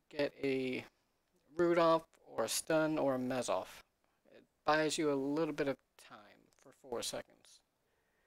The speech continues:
So that is definitely an important A A. It is not the first one I would recommend getting, but I will go into that in a little bit. There are five more ranks of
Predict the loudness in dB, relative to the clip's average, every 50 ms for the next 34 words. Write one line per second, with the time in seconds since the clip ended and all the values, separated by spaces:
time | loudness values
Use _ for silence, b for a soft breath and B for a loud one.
0 | _ _ _ _ _ _ _ _ _ _ -12 -6 -4 -2 -2 -2 -2 -2 -2 -2
1 | -2 -2 -4 -6 -6 -4 -2 -2 0 0 -2 -4 -4 -4 -4 -4 -4 -4 -4 -2
2 | -2 -2 -4 -6 -6 -6 -4 -2 -2 0 -2 -2 -2 -4 -4 -2 -2 -2 -2 -4
3 | -6 -6 -4 -4 -4 -4 -6 _ _ -20 -20 -20 -20 _ -12 -8 -8 -6 -4 -4
4 | -2 -2 -2 0 0 0 0 0 0 -2 -2 -2 -2 0 2 2 2 0 -2 -6
5 | -8 -6 -2 0 0 0 0 -2 -4 -4 -4 -2 -4 -6 -8 -8 -8 -6 -6 -6
6 | -8 _ _ -20 -20 -20 -20 -20 -20 -14 -6 -4 -4 -4 -4 _ _ _ _ _
7 | _ _ _ _ _ _ _ _ _ _ _ _ _ _ _ _ _ _ _ _
8 | _ _ _ -4 -2 -2 0 2 2 2 4 4 4 4 4 2 -2 -6 -12 _
9 | _ _ -2 0 0 0 0 -2 -2 0 0 2 4 4 4 4 2 0 -4 -6
10 | -8 -12 -8 -2 2 4 4 2